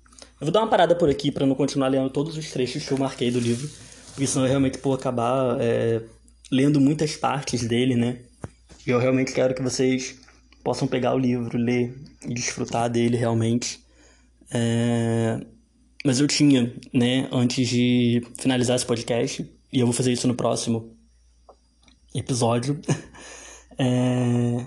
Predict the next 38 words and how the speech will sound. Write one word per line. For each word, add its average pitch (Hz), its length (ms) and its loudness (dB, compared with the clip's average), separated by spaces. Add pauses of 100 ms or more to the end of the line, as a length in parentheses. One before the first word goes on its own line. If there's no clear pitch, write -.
(120)
eu 131 100 0
tinha 135 180 2
que 135 120 -2
trazer 123 560 0
essa - 180 -2
última 120 260 2
recomendação 120 640 0
pra 123 140 -2
vocês, 117 580 -2 (500)
essa - 180 -2
última 123 360 0
resenha. 127 580 0 (960)
Eu 127 80 2
já 127 80 -2
tenho 135 140 2
mais 139 120 2
uma 156 80 4
recomendação 143 460 2
pra 120 80 -2
trazer, 123 220 -2
mas 123 80 -4
eu 127 40 -4
vou 120 60 -8
trazer 123 220 -2
no 117 80 0
próximo 120 340 -2
episódio. 120 580 -2 (720)
Mas 131 100 0
eu 120 60 2
precisava 131 240 0
trazer 135 240 0
pra 131 100 0
vocês 123 320 0
essa 123 200 -2
última 120 280 0
recomendação 120 600 -2
de, 120 180 -4
de, 120 380 -4